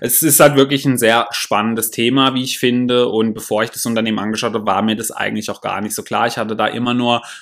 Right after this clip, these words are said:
grob so A S M L auf dem Radar und aber jetzt, wo ich dann mir so mal K L A wirklich näher angeschaut habe, bin ich also wirklich auch sehr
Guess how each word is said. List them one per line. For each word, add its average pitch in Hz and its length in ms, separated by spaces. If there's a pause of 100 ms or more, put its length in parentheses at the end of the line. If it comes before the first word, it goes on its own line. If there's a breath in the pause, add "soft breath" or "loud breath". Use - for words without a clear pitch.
(120)
grob 117 460
so 120 200
A 107 240
S - 140
M 113 140
L 131 320
auf 135 260
dem 131 260
Radar 117 800
und 107 280
aber 107 300
jetzt, 110 320
wo 113 120
ich 110 60
dann 110 160
mir 107 160
so 107 180
mal 107 220
K 104 280
L 101 80
A 101 180
wirklich 107 280
näher 104 320 (240 loud breath)
angeschaut 107 540
habe, 101 260
bin 104 140
ich 101 100
also 98 220
wirklich 98 340
auch 98 220
sehr 95 300